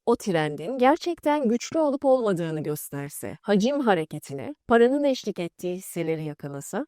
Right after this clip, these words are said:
hem de bunları yüzlerce hisse arasından birkaç dakikada önüne getirse mi istersin? Şöyle düşün. Bir hisse düşüyorken R S I'da pozitif uyumsuzluk var mı bulan, mekti çizgisi yukarıya kıvrılıyor mu diye kontrol eden,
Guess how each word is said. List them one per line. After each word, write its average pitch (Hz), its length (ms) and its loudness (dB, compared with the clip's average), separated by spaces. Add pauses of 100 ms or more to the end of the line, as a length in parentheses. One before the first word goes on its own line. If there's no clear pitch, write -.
hem 359 280 6
de 247 140 4
bunları 277 340 0
yüzlerce 269 580 4
hisse 226 360 -2
arasından 220 640 0 (380)
birkaç 277 560 2
dakikada 190 600 -4
önüne 185 300 -2
getirse 202 460 -4
mi 247 140 -2
istersin? 147 720 -8
Şöyle 285 400 2
düşün. - 280 -8 (280)
Bir 311 140 -6
hisse 359 440 -2
düşüyorken 220 760 2 (320)
R 247 180 6
S 233 300 4
I'da 196 280 2
pozitif 208 440 -4
uyumsuzluk 208 680 -2
var 175 240 6
mı 208 200 -2
bulan, 143 320 -6 (280)
mekti 226 440 -2
çizgisi 220 760 -4
yukarıya 240 420 -2
kıvrılıyor 247 600 2
mu 220 120 2
diye 196 160 -2
kontrol 180 500 -4
eden, 143 260 -6